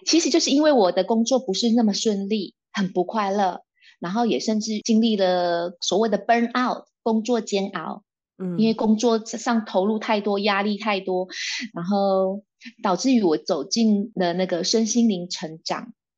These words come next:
Speaker 2: 嗯，嗯，嗯，嗯，嗯。
Speaker 1: 我开始学习瑜伽，然后上些心-，身心灵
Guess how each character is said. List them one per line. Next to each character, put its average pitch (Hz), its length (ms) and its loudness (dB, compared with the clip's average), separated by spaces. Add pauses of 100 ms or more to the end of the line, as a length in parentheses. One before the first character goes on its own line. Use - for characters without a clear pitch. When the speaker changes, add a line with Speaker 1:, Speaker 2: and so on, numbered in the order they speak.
(200)
Speaker 2:
嗯， 190 140 -2
嗯， 180 160 -4
嗯， - 80 -8
嗯， 170 160 -4
嗯。 175 80 -10
Speaker 1:
我 180 80 0
开 185 220 -2
始 156 400 -2
学 180 160 -2
习 - 160 -4
瑜 175 260 -4
伽， 202 380 0 (260)
然 156 100 -8
后 185 60 0
上 208 320 0
些 190 560 2 (380)
心-， 220 440 2
身 214 160 2
心 226 200 4
灵 190 120 2